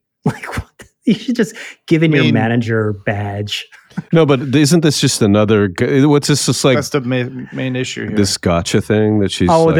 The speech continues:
Speaker 1: the, the main issue is that, like, some company got embarrassed. Oh no, Cloudflare.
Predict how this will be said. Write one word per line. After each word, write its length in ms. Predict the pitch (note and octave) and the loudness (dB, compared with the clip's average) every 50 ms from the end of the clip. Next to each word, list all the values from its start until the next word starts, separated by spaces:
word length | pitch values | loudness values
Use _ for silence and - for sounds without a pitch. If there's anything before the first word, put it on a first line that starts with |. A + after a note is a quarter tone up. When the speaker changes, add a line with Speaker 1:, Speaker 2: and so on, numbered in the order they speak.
| D3+ - | 0 0
Speaker 1:
the, 160 | - - - - | -4 -10 -4 -2
the 100 | E3+ D#3+ | 0 2
main 340 | D3+ C#3+ D3+ E3 F3+ F3 E3+ | 4 4 4 4 2 2 2
issue 340 | E3+ D#3+ - - D#3+ C#3+ | 2 0 2 2 2 2
is 160 | C#3 C3 B2 - | 2 2 0 0
that, 240 | C#3 B2+ C3 C#3+ | -2 -2 0 0
like, 240 | C#3+ B2+ A#2+ A#2 A2+ | 0 0 0 0 -2
some 220 | - - C3+ C3 C3 | -2 0 0 0 0
company 420 | - - A#2+ A#2 A2+ - B2+ B2+ | -2 -2 -4 -4 -2 0 -2 0
got 160 | A#2+ B2+ A#2 | 0 0 -2
embarrassed. 560 | A#2 G#2+ G#2 G2+ G2+ G#2 A2 A#2+ A#2+ - - | -2 -2 -2 -4 -2 -2 0 -2 -2 -2 -2
Oh 140 | C#3+ B2+ A#2+ | -2 -2 0
no, 280 | A#2 A2 A2 G#2+ G#2+ G#2 | 0 0 -2 -2 -4 -6
Cloudflare. 720 | - - - A2 A2 A2 - - G#2 G2+ G2+ G2+ G2+ F#2+ | -6 -6 -4 -4 -4 -4 -6 -8 -8 -8 -8 -8 -10 -12